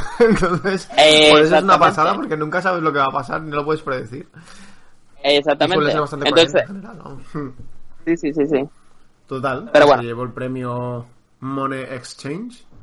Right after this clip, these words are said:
Speaker 2: Ajá.
Speaker 3: y me pareció muy bien.
Speaker 2: ¿Y sabes qué me gustó? Que Money Exchange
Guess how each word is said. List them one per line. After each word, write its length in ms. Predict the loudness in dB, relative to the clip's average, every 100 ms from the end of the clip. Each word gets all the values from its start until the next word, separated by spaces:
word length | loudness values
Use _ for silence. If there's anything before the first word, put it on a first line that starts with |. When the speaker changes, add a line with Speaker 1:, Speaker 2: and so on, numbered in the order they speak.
| -20 _ _ _ _ -4
Speaker 2:
Ajá. 260 | 0 0
Speaker 3:
y 20 |
me 100 | -2
pareció 640 | -6 -8 -10 -14 -14 -14 -18 _ _ _ _ -16
muy 120 | -12 -12
bien. 100 | -16 _ _ _ _ _ _ _ _ _ _ _ _ _ -20 0
Speaker 2:
¿Y 100 | 4
sabes 220 | 6 6 4
qué 80 |
me 80 | 2
gustó? 360 | 2 2 0 -2 -10 -20 -20 _ _ _ _ _ _ _ _ _ _ -20 _ _ _ _ _ _ _
Que 500 | 4 6 6 4 2
Money 240 | 0 -2 -2
Exchange 420 | -4 -4 -2 -6